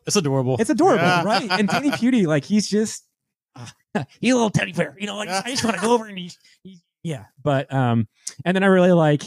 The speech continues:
Speaker 2: you know, how the whole episode is sort of like a parody. So most of the jokes are played straight of, like, "We gotta get him home." I really like how Abed's like, "I know how to fly her. You know, I, I know, I know all of it. Should have been me."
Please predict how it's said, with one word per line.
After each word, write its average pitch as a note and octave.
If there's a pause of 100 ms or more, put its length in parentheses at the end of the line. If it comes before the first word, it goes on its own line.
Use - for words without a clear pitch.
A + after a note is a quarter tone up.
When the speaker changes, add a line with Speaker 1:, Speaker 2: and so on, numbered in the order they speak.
(580)
Speaker 2:
you D3
know, C#3
how F3
the E3
whole A#3
episode G3+
is E3+
sort G3
of E3
like C#3+
a B2+
parody. D3
So C3
most D#3
of D3+
the C3+
jokes C3+
are C3+
played B2+
straight C3 (400)
of, A#2
like, G#2
"We D#3+
gotta C#3
get C#3
him C3+
home." A#2 (400)
I C#3
really F3+
like E3+
how C3 (280)
Abed's C3
like, A2+
"I B2+
know C#3
how C#3+
to C3
fly A#2+
her. G#2 (340)
You A2
know, G#2+
I, C#3
I C#3
know, C#3
I C#3
know D3
all C3
of A#2+
it. B2
Should D#3
have C3+
been A#2
me." A#2